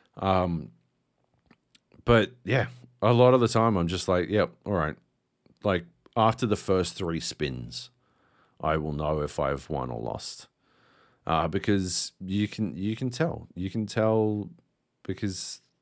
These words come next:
it just, it serves you up shit.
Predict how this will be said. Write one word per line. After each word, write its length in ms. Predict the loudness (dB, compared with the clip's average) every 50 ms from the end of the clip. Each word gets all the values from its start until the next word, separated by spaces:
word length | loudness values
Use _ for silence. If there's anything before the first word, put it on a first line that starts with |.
| _ _ _ _ _ -12
it 120 | -12 -10
just, 260 | -8 -8 -8 -10 -10 -14 _ _ _ _ _ _
it 180 | -10 -10 -8 -6
serves 360 | -6 -2 0 0 0 0 0
you 80 | -2 -2
up 80 | -2
shit. 460 | -4 -6 -6 -6 -4 -6 -6 -8 -10